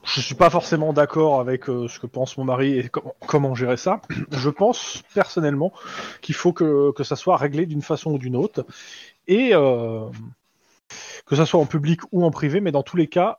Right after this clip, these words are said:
euh, disons que les éléments qui, euh, qui conspirent, qui, euh, qui jouent leur petit jeu en s-, en s'adonnant à des, euh,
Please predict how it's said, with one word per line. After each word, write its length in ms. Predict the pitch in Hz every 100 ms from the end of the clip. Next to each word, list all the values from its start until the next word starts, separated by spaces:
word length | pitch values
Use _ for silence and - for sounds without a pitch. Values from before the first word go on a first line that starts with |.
| -
euh, 1000 | 131 120 117 117 113 113 110 110 110 107 139 _ _ - - - - -
disons 220 | 143 180
que 120 | 165
les 260 | 147 143 202
éléments 640 | 220 214 208 202 202 - _
qui, 280 | - 147 143
euh, 840 | 127 127 123 123 120 120 117 117 117
qui 200 | - 123
conspirent, 840 | 175 175 - - 180 175 175 170
qui, 340 | - 143 135 127
euh, 160 | 117 113 _ - - - -
qui 220 | 151 143
jouent 260 | 175 214
leur 220 | 208 202 -
petit 220 | - 185
jeu 420 | 160 180 180 175 160
en 360 | 127 127 127
s-, 180 | - -
en 180 | 131 120
s'adonnant 580 | 156 139 143 147 147 123
à 120 | 123
des, 220 | 120 120
euh, 200 | 113